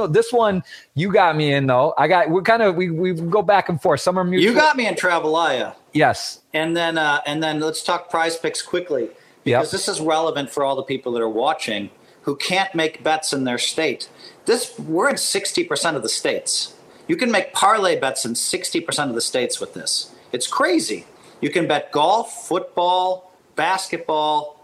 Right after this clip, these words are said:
Speaker 2: Prize Picks is a monster, man. And, uh, it's unbelievable that you can just bet par-, in California, I can, I can make parlay picks. I don't like the, I don't think they like it when I use the word bet. I can make parlay picks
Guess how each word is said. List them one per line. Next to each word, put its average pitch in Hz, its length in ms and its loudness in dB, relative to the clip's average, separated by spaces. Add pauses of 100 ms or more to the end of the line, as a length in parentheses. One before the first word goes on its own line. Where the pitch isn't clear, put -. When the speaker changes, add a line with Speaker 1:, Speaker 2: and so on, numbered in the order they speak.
(220)
Speaker 2:
Prize 220 300 -2
Picks - 280 -6
is 139 120 -4
a 131 40 -2
monster, 123 580 -2
man. 107 340 -6 (160)
And, 147 420 2
uh, 139 300 2 (420)
it's 143 180 -4 (100)
unbelievable 185 1000 0
that 139 80 -2
you 139 120 -2
can 143 140 -4
just 147 220 -4
bet 156 220 0
par-, 165 240 0
in 160 100 -2
California, 165 920 -2 (440)
I 160 140 2
can, 156 320 -4 (200)
I 151 140 0
can 156 240 -4
make 135 320 -4
parlay 160 680 0 (340)
picks. - 680 -4 (300)
I 131 80 0
don't 151 120 0
like 143 220 -2
the, 135 200 0
I 143 40 2
don't 151 160 -2
think 151 160 -4
they 135 80 2
like 135 200 0
it 127 80 -2
when 127 80 0
I 127 40 -2
use 123 240 0
the 113 80 -2
word 110 220 -2
bet. 151 200 2
I 131 100 -2
can 123 160 -2
make 123 200 -4
parlay 160 380 2
picks - 640 -4